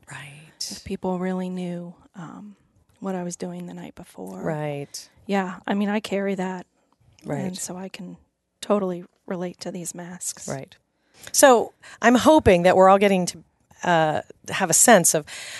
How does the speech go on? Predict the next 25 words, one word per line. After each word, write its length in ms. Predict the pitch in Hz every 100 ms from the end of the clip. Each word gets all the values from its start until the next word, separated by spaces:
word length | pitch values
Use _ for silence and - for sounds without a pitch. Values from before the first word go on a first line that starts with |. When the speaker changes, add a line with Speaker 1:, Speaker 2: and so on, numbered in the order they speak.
| -
Speaker 1:
how 160 | 208
insidious 960 | 180 185 - - 240 233 151 147 - - _ _ _ _ -
and 180 | 185 156
dangerous 640 | 226 240 262 214 170 170 -
that 180 | 175
shame 340 | - 233 233 220
is. 140 | 165
It's 240 | - - -
debilitating. 1120 | 254 226 - 214 254 254 - 202 175 - 175 - - - -
See, 240 | - 277 262
it 100 | 277
wants 220 | 320 320
to 100 | 302
take 320 | - 277 277
us 160 | 254 -
from 260 | - 220
this 160 | 202 196
idea 480 | 196 190 180 226 214
that, 240 | 196 -
like, 200 | 180 180
for 120 | -
instance, 300 | 202 - 190
we 120 | 214 220
don't 180 | 214
just, 240 | 196 185